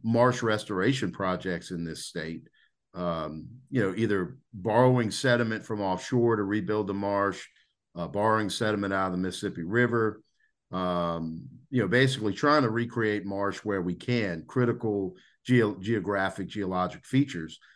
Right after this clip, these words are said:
Uh, it's just hard to keep up with the amount of loss that you're seeing. You know, like, you can't recreate, uh,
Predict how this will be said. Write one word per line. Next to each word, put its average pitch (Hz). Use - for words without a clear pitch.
Uh, 110
it's 131
just 139
hard 143
to 101
keep 135
up 120
with 92
the 104
amount 98
of 85
loss 92
that 85
you're 73
seeing. 78
You 87
know, 87
like, 85
you 107
can't 135
recreate, 107
uh, 95